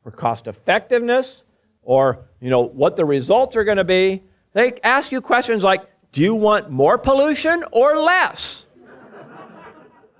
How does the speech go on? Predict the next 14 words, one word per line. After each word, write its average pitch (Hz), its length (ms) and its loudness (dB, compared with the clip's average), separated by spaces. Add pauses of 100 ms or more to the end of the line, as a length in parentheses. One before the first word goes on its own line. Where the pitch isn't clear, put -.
And 170 120 2
if 160 80 -2
you 262 160 -2
say 226 260 2
less 226 300 0
pollution, 220 560 0
they 196 140 4
say, 208 260 2
"Uh-huh, 202 500 2 (160)
they 214 200 2
want 226 280 0
higher 156 360 2
densities." 247 720 -2 (640)
"Okay, 247 420 0